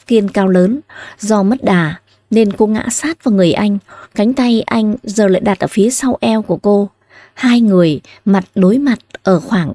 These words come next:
cách rất gần, do có hơi men trong người nên Kiên nhìn nhầm Huyền thành Thư nên ghé sát vào cổ cô rồi hôn.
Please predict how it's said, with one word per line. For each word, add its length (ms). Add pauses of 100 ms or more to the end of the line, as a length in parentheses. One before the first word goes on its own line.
cách 160 (560)
rất 260
gần, 320 (200)
do 240
có 140
hơi 200
men 280
trong 180
người 260 (260)
nên 120
Kiên 240
nhìn 200
nhầm 220
Huyền 420
thành 220
Thư 300 (320)
nên 220
ghé 240
sát 280
vào 160
cổ 300
cô 180
rồi 160
hôn. 280